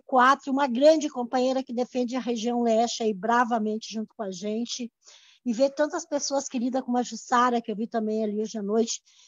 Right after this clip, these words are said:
e o Márcio Cabral, guerreiro aqui do Santilero, te amamos, viu, Márcio? Mas queria dizer o seguinte, se num tempo de epidemia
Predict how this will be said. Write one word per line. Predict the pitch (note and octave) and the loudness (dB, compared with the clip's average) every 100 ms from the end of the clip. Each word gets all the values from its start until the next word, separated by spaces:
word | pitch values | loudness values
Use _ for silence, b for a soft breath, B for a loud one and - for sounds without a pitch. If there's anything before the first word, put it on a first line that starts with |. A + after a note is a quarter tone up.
| - | 2
e | B3 | 4
o | D4 | 4
Márcio | C#4+ D4+ E4+ F4+ - E4+ E4 | 4 4 6 4 2 -10 0
Cabral, | D#4+ D#4+ C4+ D#4+ F4 F#4 E4+ E4 D#4+ | 2 4 6 8 10 10 10 8 2
guerreiro | B3 D#4+ B3 D4+ F4+ E4+ | 0 4 6 8 8 8
aqui | D#4+ D#4+ D#4+ | 6 4 -4
do | D4+ | -2
Santilero, | - D4+ B3+ D4+ C#4 D4 D4 C#4 | 0 0 0 2 4 6 4 2
te | - | 0
amamos, | C#4+ C#4+ D#4+ F4+ B3+ | 2 4 6 4 2
viu, | A#3+ | -2
Márcio? | C#4+ C4+ F#3+ - - _ B B B | 2 2 2 -6 -20 _ B B B
Mas | C4+ D4 | 0 0
queria | - E4 E4 | 2 0 0
dizer | D#4+ | -2
o | E4 | -4
seguinte, | E4 C#4 C#4 B3+ G#3+ - b b b _ | -4 0 0 0 -6 -10 b b b _
se | - - E4 F#4 F4 | -10 -4 0 4 4
num | C4 D4+ E4+ | 4 0 -2
tempo | - F4 E4 B3+ A#3+ | 0 2 2 2 -2
de | G#3+ | -2
epidemia | C4 E4+ F#4 F#4+ D#4 A3 D#3+ | -4 -4 -4 0 2 2 0